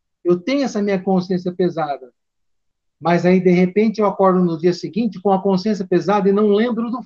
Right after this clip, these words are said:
fato em si. Mas eu sei que eu tô devendo alguma coisa pra esse universo. Essa inquietude. E aí, é, eu vou até um pouco mais além.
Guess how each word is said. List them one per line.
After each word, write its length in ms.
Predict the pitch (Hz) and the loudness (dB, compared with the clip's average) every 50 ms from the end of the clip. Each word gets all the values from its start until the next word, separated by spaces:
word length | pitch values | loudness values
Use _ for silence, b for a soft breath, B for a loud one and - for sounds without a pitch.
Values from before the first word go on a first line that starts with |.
| _ | _
fato 400 | _ 202 196 196 196 190 - - | _ 2 2 2 2 0 0 -2
em 60 | 185 175 | -2 -2
si. 420 | 180 - _ 180 175 151 - - _ _ _ _ _ _ | -2 -6 _ -8 -6 -6 -8 -14 _ _ _ _ _ _
Mas 240 | _ 151 165 165 160 | _ -8 -6 -4 0
eu 140 | 170 180 180 | 0 0 0
sei 320 | 180 - - - 214 214 | 0 -2 0 2 2 4
que 80 | 214 214 | 4 2
eu 60 | 190 | 2
tô 100 | 190 196 | 2 2
devendo 300 | 185 185 170 185 185 180 | 0 0 2 2 2 2
alguma 260 | 180 175 170 175 170 | 2 0 -2 -4 -4
coisa 300 | 165 - 175 170 156 165 | -2 -2 -2 -2 -2 -2
pra 100 | - 180 | -2 -2
esse 160 | 165 - - 175 | -2 -2 -6 -10
universo. 580 | 165 165 147 151 151 143 135 - - - - _ _ _ _ _ _ _ _ _ _ _ _ _ _ _ _ _ _ _ _ - | -10 -8 -6 -6 -6 -6 -6 -10 -16 -20 -20 _ _ _ _ _ _ _ _ _ _ _ _ _ _ _ _ _ _ _ _ -2
Essa 320 | 170 190 208 196 202 214 | 0 0 0 0 0 -2
inquietude. 960 | 214 202 208 220 220 214 - - - 220 233 240 190 160 139 135 123 113 - _ _ _ _ _ _ _ _ _ _ _ _ _ _ _ _ _ _ _ _ _ | -2 -2 -2 -2 -2 -4 -4 -4 -4 -2 -2 0 -2 -4 -6 -12 -18 -20 -20 _ _ _ _ _ _ _ _ _ _ _ _ _ _ _ _ _ _ _ _ _
E 140 | 220 214 208 | 2 4 4
aí, 420 | 190 190 233 277 269 196 165 - - | 6 6 4 4 4 2 0 0 -2
é, 680 | 185 175 175 170 165 165 160 156 151 143 135 135 - _ | -2 -2 -2 -2 -2 -4 -4 -4 -6 -8 -12 -14 -14 _
eu 140 | - 170 160 | -6 -4 0
vou 120 | 156 196 | 2 2
até 140 | 196 190 240 | 2 2 2
um 140 | 240 226 190 | 0 2 2
pouco 240 | 233 220 196 208 190 | 0 -2 0 0 2
mais 260 | 175 170 165 147 151 | 2 2 0 0 -2
além. 600 | 139 127 127 131 139 160 185 226 226 185 - - | -4 -4 -4 -2 -2 -2 -2 -2 -4 -6 -10 -12